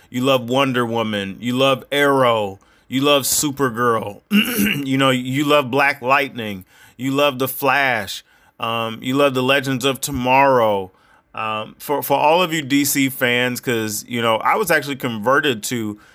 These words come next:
a D C fan, 'cause usually, you know, for me it was Batman, then the X-Men, then Superman,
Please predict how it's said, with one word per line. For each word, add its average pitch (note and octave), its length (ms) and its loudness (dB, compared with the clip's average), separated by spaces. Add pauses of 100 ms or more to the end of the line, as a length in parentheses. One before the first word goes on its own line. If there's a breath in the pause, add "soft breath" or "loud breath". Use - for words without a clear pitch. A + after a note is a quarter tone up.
(200 loud breath)
a A#2+ 100 -2
D A#2+ 220 -2
C A2+ 220 -2
fan, A2+ 360 0
'cause A2 260 -2
usually, C3 720 0
you B2 60 0
know, B2+ 160 4
for C3 200 0
me E3 220 2
it C3 120 2
was A2+ 400 0
Batman, A#2 840 -4 (1080 soft breath)
then C3+ 340 2
the E3 220 4
X-Men, A#2 720 -2 (840)
then D#3 460 2
Superman, B2+ 1200 0